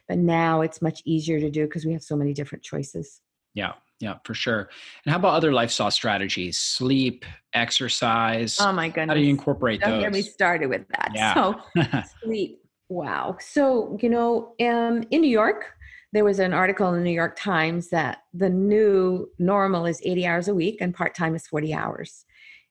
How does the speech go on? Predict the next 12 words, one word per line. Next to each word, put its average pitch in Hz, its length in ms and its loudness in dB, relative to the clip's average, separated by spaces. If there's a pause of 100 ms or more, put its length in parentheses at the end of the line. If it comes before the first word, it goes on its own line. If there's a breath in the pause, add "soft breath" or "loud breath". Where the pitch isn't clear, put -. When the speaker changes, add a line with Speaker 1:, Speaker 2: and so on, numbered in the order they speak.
(100)
Speaker 1:
And 196 140 2
Speaker 2:
Yeah. 202 80 4
Speaker 1:
I 196 60 2
Speaker 2:
Yeah. 208 200 -4
Speaker 1:
think 285 360 0
that 190 240 2 (100)
is 185 260 2
driving 185 840 0
so 233 340 0
many 220 440 2
of 165 120 0
us 170 300 -4